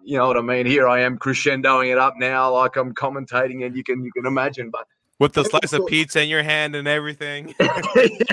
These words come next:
Speaker 1: that's it, all of it. Oh, that, that, that, that corded phone that we had back as kids,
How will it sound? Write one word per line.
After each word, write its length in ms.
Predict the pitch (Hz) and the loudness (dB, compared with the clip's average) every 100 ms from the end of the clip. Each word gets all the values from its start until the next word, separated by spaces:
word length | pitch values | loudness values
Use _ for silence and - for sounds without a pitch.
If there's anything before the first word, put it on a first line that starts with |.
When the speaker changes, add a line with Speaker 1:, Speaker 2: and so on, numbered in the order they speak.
| - | 0
Speaker 1:
that's 300 | 214 220 - | 2 0 0
it, 160 | 233 190 | 2 4
all 220 | 196 196 | 2 0
of 100 | 180 | 0
it. 80 | 175 | 2
Oh, 160 | 175 165 | 4 2
that, 240 | 160 156 | 0 0
that, 160 | 160 - | 0 2
that, 200 | 156 - _ - | 0 -2 _ -2
that 200 | 156 - | -2 -2
corded 440 | 190 185 180 170 | -2 2 2 0
phone 380 | - 156 165 160 | -2 -2 -2 -4
that 120 | 147 | -8
we 120 | 151 | -8
had 240 | 135 151 143 | -6 -6 -6
back 140 | 147 151 | -8 -8
as 120 | 127 | -14
kids, 360 | - 151 147 | -8 -8 -8